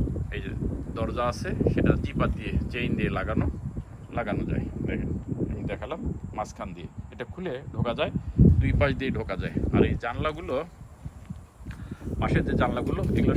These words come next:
সাধারণত বাতাস ফ্লো করার জন্য। এই যে পাশে আছে, ও পাশেও আছে, দেখেন এখানে পাতলা নেট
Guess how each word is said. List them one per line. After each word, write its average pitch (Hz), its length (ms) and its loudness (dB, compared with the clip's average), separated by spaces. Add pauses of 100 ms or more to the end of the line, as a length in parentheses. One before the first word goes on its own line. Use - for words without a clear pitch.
সাধারণত 131 400 2 (680)
বাতাস 123 360 2
ফ্লো 135 220 -4
করার 123 220 0
জন্য। 127 220 -4
এই 113 80 -6
যে 113 60 -4 (120)
পাশে 123 180 0 (100)
আছে, - 160 -8 (500)
ও - 20 -10 (100)
পাশেও 117 280 -2
আছে, 107 200 -8
দেখেন 120 180 -4 (220)
এখানে 120 240 -4 (560)
পাতলা 123 320 4 (180)
নেট 127 140 4